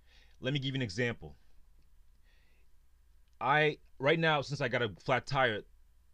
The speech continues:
that might be saving me money on something else that I might deal with in a, in, if I find out in the mechanic that, hey,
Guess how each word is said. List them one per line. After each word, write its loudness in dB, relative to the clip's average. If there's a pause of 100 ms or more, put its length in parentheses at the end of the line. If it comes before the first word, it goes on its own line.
(240)
that 2
might 0
be -2
saving 0
me -2
money -2
on -4 (360)
something -4
else -4
that -4
I -4
might -4
deal 0
with -4
in -6
a, -8
in, -8
if -8
I -2
find -4
out -2
in -8
the -6
mechanic -4 (720)
that, -6
hey, -2